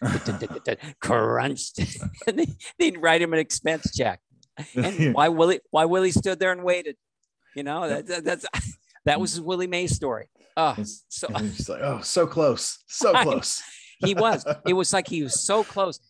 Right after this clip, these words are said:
Speaker 1: After he worked for a, <laughs> a chemical company for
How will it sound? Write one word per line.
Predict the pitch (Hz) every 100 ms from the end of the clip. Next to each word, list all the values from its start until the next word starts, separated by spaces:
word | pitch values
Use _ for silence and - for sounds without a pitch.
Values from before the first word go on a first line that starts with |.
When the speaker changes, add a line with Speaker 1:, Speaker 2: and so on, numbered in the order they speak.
| _ _ _ 160
Speaker 1:
After | 147 147 - -
he | - 151
worked | 170 165
for | - 131 110
a, | 110 _ _ _ _
<laughs> | - 107 - - _ _ _ -
a | 120 120
chemical | - 170 190 180 165
company | - 160 160 160
for | 151